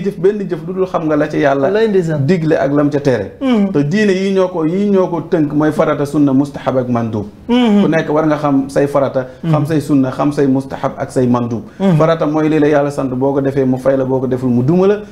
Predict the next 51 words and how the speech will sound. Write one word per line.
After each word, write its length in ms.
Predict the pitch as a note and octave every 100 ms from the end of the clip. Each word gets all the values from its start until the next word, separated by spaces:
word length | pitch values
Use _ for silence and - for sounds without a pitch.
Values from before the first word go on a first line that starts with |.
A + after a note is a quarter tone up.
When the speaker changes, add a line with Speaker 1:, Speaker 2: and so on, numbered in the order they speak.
| -
Speaker 2:
Mhm. 40 | D#3+
Speaker 1:
Sunna 240 | D#3+ D#3
mooy 200 | C#3+ D3
li 80 | C#3+
Sayyidina 320 | C#3 C#3+ B2+
Muhammad 400 | B2 B2 B2+ B2
nekkoon, 340 | A#2+ C#3+ D3 C#3
wa 80 | B2+
ma 160 | C3+
ataakum 360 | B2+ C3+ B2+ B2
rasulu 280 | B2 C3+ B2
faxudu 380 | C#3 C#3+ E3 G3+ G#3+ - -
wa 100 | B2+
ma 160 | B2 B2+
nahakum 360 | B2+ C3 C3
anhu 180 | B2 C#3
fantahu. 460 | C3+ C#3 D3 E3 G3+ - -
Mustahab 440 | C3 D3 C3+ C#3+ C#3
mooy 160 | C#3
lim 160 | C#3 C#3
nekkoon, 280 | C#3 C#3 C3
bëgg 200 | C3+ C#3
ko 160 | C#3+
si 120 | C3 C3+
jàppale, 320 | D3 C#3+ D3+
kon 120 | C3 A#2+
nañ 140 | A#2+
ko 80 | A#2
si 100 | A#2+
jàppale. 360 | A#2+ A2 A2 G#2 -
Speaker 2:
Mhm. 140 | G3+
Speaker 1:
Waaye 140 | D3 B2
mandub 380 | C#3+ E3+ F3 D#3+
mooy 180 | C#3
lim 140 | C3+ C#3
daan 160 | C3+ C3
def 120 | B2
léeg-léeg, 400 | B2+ B2+ B2+ A#2+
léeg-léeg 320 | B2+ B2 B2
mu 100 | A#2+
bàyyi. 380 | A2+ B2 A2 G#2+
Speaker 2:
Mhm. 220 | F#3+ E3 D3
Speaker 1:
Kon 160 | B2 B2+
ku 80 | D#3+
mën 240 | C#3+ B2
defal, 240 | B2 B2 A#2+
ku 100 | C3
mënul 280 | C3 B2 A2+
tam 140 | A#2
tënkuñu 420 | A2 A#2+ A#2 B2
la. 120 | G#2